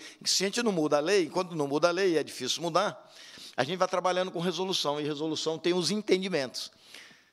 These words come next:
né? Recorre, não, isso aqui não pode obrigar. Então, tá na pauta pra gente discutir, pra ver se existe algum caminho legal, sem mexer com a resolução, nós vamos escutar mais, porque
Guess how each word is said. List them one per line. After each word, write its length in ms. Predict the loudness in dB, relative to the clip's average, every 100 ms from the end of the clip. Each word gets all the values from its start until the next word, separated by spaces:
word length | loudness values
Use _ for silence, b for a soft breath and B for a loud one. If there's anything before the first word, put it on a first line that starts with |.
| -2
né? 320 | 0 0 -8 0
Recorre, 600 | 0 2 2 4 2 2
não, 280 | 0 2 0
isso 160 | -4
aqui 120 | -4
não 120 | -4 0
pode 180 | 2
obrigar. 720 | 2 2 2 0 -2 -10 -20 B B B B B B B B B B
Então, 560 | -4 4 4 4 -2 -2 2
tá 100 | 2
na 140 | 0
pauta 420 | 0 2 2 0
pra 120 | -4
gente 160 | -6 -6
discutir, 360 | -6 -4 -4 0
pra 120 | 0
ver 160 | 0
se 160 | 0 2
existe 420 | 0 0 0 2
algum 320 | 2 2 -4
caminho 720 | 2 2 2 -4 -2 0 -2 0
legal, 640 | 2 2 2 2 0 -4 -20 B B B B B
sem 440 | 0 2 4 2 2
mexer 400 | 0 0 0 2
com 80 | 2
a 40 |
resolução, 540 | 0 0 -2 2 2
nós 140 | 2 -2
vamos 300 | -2 -2 -4
escutar 400 | -4 0 2 2
mais, 400 | 2 0 -2 -8 B B B B B B 2
porque 440 | 2 4 2 0